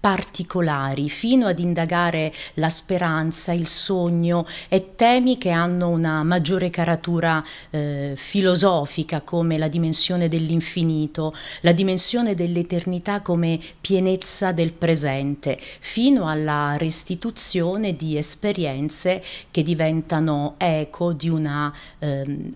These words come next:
varietà di incontri e di paradigmi, appunto, paradigmi della complessità. Il canto del sapiente. Facciamo sogno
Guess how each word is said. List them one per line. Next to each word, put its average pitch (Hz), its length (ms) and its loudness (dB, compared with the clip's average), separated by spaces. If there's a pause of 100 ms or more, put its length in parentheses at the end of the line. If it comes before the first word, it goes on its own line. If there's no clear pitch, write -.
(100)
varietà 196 560 2
di 165 360 0
incontri 190 920 0
e 156 200 -4
di 156 460 -6
paradigmi, 180 720 -2
appunto, 139 520 -6
paradigmi 160 680 -2
della 156 240 -4
complessità. 160 840 -2 (360)
Il 190 160 6
canto 190 440 6
del 160 180 4
sapiente. 139 840 2 (1080)
Facciamo 214 680 8
sogno 190 800 6